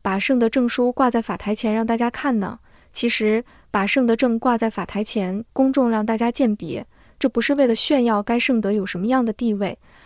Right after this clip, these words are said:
而恰恰相反的是让大家来审查鉴别这位挂证者是真是假，取得证书的资料，以便向联合国际世界佛教总部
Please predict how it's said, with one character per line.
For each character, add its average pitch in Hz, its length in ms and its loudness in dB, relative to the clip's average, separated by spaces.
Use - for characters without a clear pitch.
而 202 200 0
恰 302 280 -2
恰 247 180 0
相 285 260 0
反 - 280 -6
的 - 320 -12
是 - 180 -2
让 220 160 2
大 226 160 -2
家 233 140 0
来 208 120 0
审 196 220 -2
查 - 180 -10
鉴 226 240 2
别 185 460 -6
这 - 100 0
位 226 120 2
挂 247 180 0
证 240 160 0
者 190 100 -2
是 196 140 -8
真 269 180 0
是 262 140 -4
假， - 240 -8
取 - 160 -8
得 180 140 -2
证 226 220 0
书 254 160 -2
的 240 100 0
资 226 180 -2
料， 226 240 -2
以 214 140 -2
便 262 200 2
向 254 220 2
联 220 160 2
合 240 220 0
国 208 200 0
际 247 200 0
世 254 160 -2
界 233 120 2
佛 202 160 -2
教 240 200 2
总 170 220 -6
部 - 280 -2